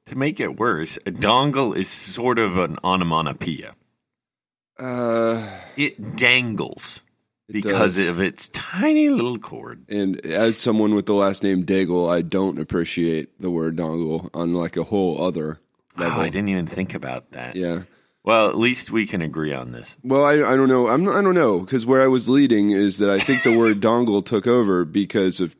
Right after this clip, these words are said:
Speaker 2: two reasons. One, it's actually marginally more specific than adapter. And two, you, it's, it's fun to say. It's fun to say.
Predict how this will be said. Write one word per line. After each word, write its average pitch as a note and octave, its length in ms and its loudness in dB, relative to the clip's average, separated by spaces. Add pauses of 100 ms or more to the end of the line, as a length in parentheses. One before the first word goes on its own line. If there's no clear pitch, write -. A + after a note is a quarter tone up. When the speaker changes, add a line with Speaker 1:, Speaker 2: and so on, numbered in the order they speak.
(280)
Speaker 2:
two F#3 160 0
reasons. A2 420 2
One, B2+ 240 4
it's - 380 -2 (120)
actually B2+ 480 2
marginally G#2 680 2
more F#2+ 220 2
specific E2+ 720 -6 (540)
than E2+ 160 -4 (100)
adapter. E2 680 -2 (480)
And F#2+ 240 0
two, A2+ 500 2 (420)
you, F#2+ 380 0
it's, - 300 -6 (180)
it's - 220 -14 (240)
fun C#2+ 180 -8
to C#2 80 -8
say. C2 280 -2
It's - 180 -4
fun C3 240 4
to B2+ 40 2
say. G2 500 0